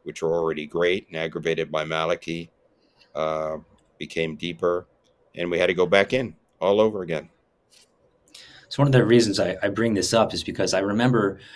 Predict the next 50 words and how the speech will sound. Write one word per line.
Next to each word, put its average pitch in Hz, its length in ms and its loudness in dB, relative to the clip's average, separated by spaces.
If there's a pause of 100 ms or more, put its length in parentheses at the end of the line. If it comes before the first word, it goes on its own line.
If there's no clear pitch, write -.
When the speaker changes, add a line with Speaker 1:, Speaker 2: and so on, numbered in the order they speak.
(120)
Speaker 2:
reading 117 280 2
all 110 160 2
these 107 220 2
stories 101 520 -2
in 85 100 -10
twenty 95 260 -6
eleven 82 400 -6
about 80 400 -6 (360)
the - 80 -10
sofa - 400 2
agreement 92 640 -2
and 78 120 -8
the, 78 200 -12 (640)
uh, 82 160 -8 (120)
the 82 80 -12
difficulty 98 600 0
that 90 120 0
we 87 120 -4
had 92 280 2
in 90 60 -4
trying 85 180 -4
to 85 80 -4
achieve 101 360 -2
one, 95 280 -2 (460)
and, 85 280 -2
and 82 140 -6
that 82 140 -6
this 107 220 0
was 101 140 0
the 95 100 -2
reason, 92 640 -2 (320)
uh, 82 220 -4
why 87 180 -4
we 87 120 -2
had 87 160 -6
to 92 60 0
leave, 135 360 6
and 95 80 0
there 92 80 0
was 92 160 0
a 87 40 -6
big 101 280 0
partisan 92 560 0
brawl, 90 600 2
um, 80 380 -8
in 90 100 -10
the 87 60 -10
newspapers 87 540 -2
over 82 180 -8
this. 82 240 -6